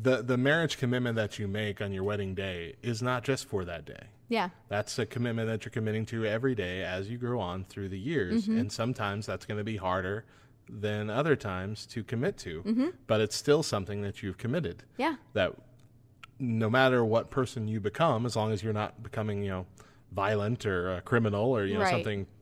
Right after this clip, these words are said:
Speaker 2: Right.
Speaker 1: absolutely horrible, you know, no matter how you change as a person, I am choosing to love you. I am choosing to stay with you.
Speaker 2: Mm-hmm.
Speaker 1: And sometimes that brings some discomfort,
Speaker 2: Mm-hmm.
Speaker 1: uh, on your end
Speaker 2: Mm-hmm.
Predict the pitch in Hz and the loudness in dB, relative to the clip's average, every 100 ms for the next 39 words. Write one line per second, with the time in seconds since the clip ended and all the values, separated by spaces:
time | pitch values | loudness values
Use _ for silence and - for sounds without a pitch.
0 | - - 190 156 110 98 120 98 104 160 | -18 -6 -2 -2 -2 -2 -2 0 4 6
1 | 104 85 110 - - - - 101 95 95 | 6 2 -4 -8 -20 -20 -6 -2 0 -2
2 | 113 113 147 143 107 113 127 135 127 127 | 0 4 6 6 6 6 6 6 4 2
3 | - 127 120 107 101 117 135 - 101 92 | 2 0 0 0 -2 0 0 0 -4 -4
4 | 104 110 110 - 117 95 107 92 107 104 | -2 -2 -2 -2 -4 -2 -4 -4 -2 0
5 | 104 101 101 95 98 95 107 90 92 92 | 0 -2 -2 -2 -4 -6 -8 -8 -8 -10
6 | - 92 87 87 - - 214 220 214 247 | -8 -6 -6 -8 -10 -6 0 0 0 -2
7 | - - - 120 117 110 104 101 - - | -8 -20 -4 2 4 4 2 0 -4 -12
8 | - - - - 113 113 123 113 107 110 | -20 -20 -12 -2 0 2 2 2 2 2
9 | 104 - - 185 170 120 104 113 123 139 | 4 2 -6 -12 -10 -4 0 2 2 2
10 | 135 143 143 175 98 - - - - 110 | 2 2 2 2 0 -4 -10 -12 -6 -2
11 | 101 95 104 101 98 92 80 67 - 233 | -2 0 0 0 0 -2 -4 -10 -2 2
12 | 254 | 4